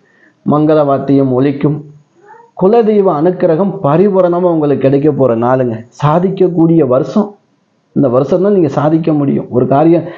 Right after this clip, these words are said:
எவ்வளவு நாள் நீங்க தயங்கிக்கிட்டு இருந்தீங்களோ, எந்த காரியத்தை நடத்தணும், ஜெயிக்கணும்னு நீங்க நினைச்சுக்கிட்டு இருந்தீங்களோ, அந்த காரியத்தை உங்களுக்கு அனுகூலமாக தரக்கூடிய வருடம் இந்த வருடம். அதான் சொன்னேனே,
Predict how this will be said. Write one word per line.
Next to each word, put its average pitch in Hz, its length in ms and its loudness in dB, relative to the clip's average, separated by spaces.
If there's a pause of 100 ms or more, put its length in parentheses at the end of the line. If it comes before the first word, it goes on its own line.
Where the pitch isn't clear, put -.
(200)
எவ்வளவு 147 500 2
நாள் 175 220 2
நீங்க 170 220 0
தயங்கிக்கிட்டு 151 540 2
இருந்தீங்களோ, 139 500 2
எந்த 143 260 0
காரியத்தை 147 540 2
நடத்தணும், 139 460 2
ஜெயிக்கணும்னு 151 480 2
நீங்க 143 240 0
நினைச்சுக்கிட்டு 147 360 0
இருந்தீங்களோ, 135 440 2 (320)
அந்த 143 340 0
காரியத்தை 160 840 0
உங்களுக்கு 143 420 0
அனுகூலமாக 170 800 0
தரக்கூடிய 151 560 2
வருடம் 131 300 0
இந்த 131 180 -4
வருடம். 127 420 -12 (1080)
அதான் 196 240 0
சொன்னேனே, 190 440 -4